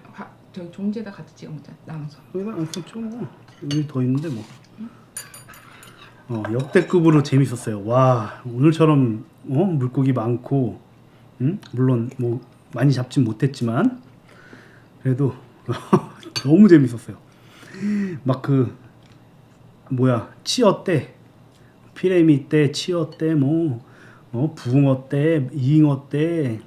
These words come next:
Speaker 2: 뭐, 향어도 보고, 메기도 보고, 가물치도 보고, 장어도 보고, 뭐 봤지 또? 뭐, 뭐, 뭐, 다 봤어, 오늘. 야, 이게 어떻게 하루 만에 이렇게 일어났어요, 일이.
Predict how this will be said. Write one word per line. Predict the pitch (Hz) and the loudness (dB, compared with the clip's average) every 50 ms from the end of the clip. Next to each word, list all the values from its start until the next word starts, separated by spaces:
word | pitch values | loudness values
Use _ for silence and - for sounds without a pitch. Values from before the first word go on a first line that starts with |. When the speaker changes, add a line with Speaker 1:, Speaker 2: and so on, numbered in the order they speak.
| - - - - | -20 -20 -12 -8
Speaker 2:
뭐, | 120 117 120 | -6 -6 -6
향어도 | 117 - - 196 202 190 185 156 151 143 | -6 -4 -4 -2 0 0 0 0 -2 -2
보고, | 135 135 135 156 | -2 -2 -2 -2
메기도 | 131 117 117 123 127 143 139 127 127 | -2 0 0 0 2 2 0 0 -2
보고, | 123 135 147 | -4 -6 -8
가물치도 | 147 - - 147 151 151 151 - 139 127 | -8 -2 2 4 4 4 2 0 -6 -4
보고, | 123 135 151 151 | -2 -4 -4 -4
장어도 | - - 123 131 143 143 131 127 123 | -6 -4 -2 0 0 0 0 -2 -4
보고, | 120 127 127 131 156 165 143 - - - - - - - - - - - _ _ - | -6 -6 -6 -4 -4 -4 -4 -6 -10 -20 -20 -20 -20 -20 -20 -20 -20 -20 _ _ -8
뭐 | - 123 | -6 -4
봤지 | 113 117 110 - - - | -4 -4 -6 -6 -12 -12
또? | - 180 185 - - - _ - | -12 -12 -12 -12 -20 -20 _ -6
뭐, | 123 117 | -4 -4
뭐, | 117 113 117 123 165 208 175 | -4 -2 -2 0 0 0 0
뭐, | 135 139 190 175 - - | 0 0 -2 -2 -4 -6
다 | - - - 123 | -12 -8 -2 0
봤어, | 131 131 131 - - 196 | 0 0 0 0 -4 -2
오늘. | 196 180 139 127 160 196 - - - _ _ - - - - - - - - - - - - - - 131 | 0 0 0 0 -2 -4 -6 -10 -18 _ _ -20 -20 -20 -20 -20 -20 -20 -20 -20 -20 -20 -20 -8 -2 0
야, | 127 120 131 | 0 2 2
이게 | 135 135 135 | 2 2 2
어떻게 | 123 123 - - 131 | 0 0 -2 -4 -2
하루 | - 196 208 233 | 0 2 2 4
만에 | 214 196 180 170 151 131 | 4 4 4 4 4 2
이렇게 | 120 110 - - 117 104 98 - - _ - _ _ _ - _ - | 0 0 -2 -4 -4 -4 -6 -10 -18 _ -20 _ _ _ -20 _ -8
일어났어요, | 127 123 139 127 117 - - - 123 110 104 107 | -2 0 0 0 0 -2 -6 -6 -6 -4 -4 -4
일이. | 107 107 107 107 - | -4 -4 -6 -6 -10